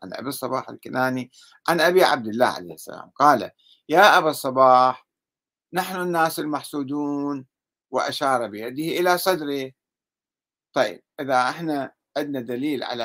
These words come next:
إمامة الصادق يمكن نقول له: "كلامك صحيح"، بس إذا ما عندنا دليل وهذا أول الكلام، كيف يمكن أن نأخذ هذا الكلام ونقول لك:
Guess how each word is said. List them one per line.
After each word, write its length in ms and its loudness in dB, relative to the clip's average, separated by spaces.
إمامة 420 -6
الصادق 960 -4
يمكن 520 -10
نقول 180 -4
له: 180 -12
"كلامك 360 -6
صحيح"، 280 -16
بس 160 -16
إذا 160 0
ما 140 -2
عندنا 300 -4
دليل 380 -8
وهذا 260 0
أول 340 2
الكلام، 580 0
كيف 260 2
يمكن 360 -6
أن 120 -6
نأخذ 360 -6
هذا 180 -8
الكلام 460 -2
ونقول 300 -6
لك: 200 -6